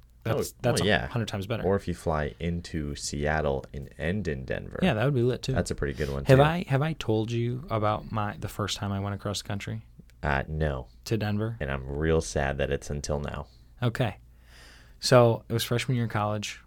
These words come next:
Speaker 2: We were going on a mission trip. We drove. There was, like, twelve of us. We had two, like, twelve passenger vans, one with a trailer on it. So we were doing, like, four days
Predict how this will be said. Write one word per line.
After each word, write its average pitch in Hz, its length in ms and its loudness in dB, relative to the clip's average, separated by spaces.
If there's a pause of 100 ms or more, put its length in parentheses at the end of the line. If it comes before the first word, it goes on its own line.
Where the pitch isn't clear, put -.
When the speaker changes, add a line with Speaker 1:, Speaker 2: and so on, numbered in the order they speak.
(100)
Speaker 2:
We 113 100 -4
were 107 40 0
going 113 160 0
on 113 80 4
a 110 40 2
mission 107 280 0
trip. 107 300 -4 (340)
We 120 140 0
drove. 104 440 2 (120)
There 113 100 -2
was, 104 100 -2
like, 110 160 -4 (460)
twelve 113 300 -6
of - 20 -4
us. 110 140 -4
We 117 60 -4
had 104 140 -8
two, 110 360 2 (120)
like, 110 140 -6
twelve 113 220 -4
passenger 113 340 -2
vans, 107 420 -2
one 113 200 -4
with 98 80 -6
a - 40 -6
trailer 107 360 -6
on 104 140 -6
it. 107 120 -10 (420)
So 127 140 4
we 120 60 10
were 117 80 10
doing, 113 180 6
like, 107 260 2 (120)
four 113 360 4
days 110 600 0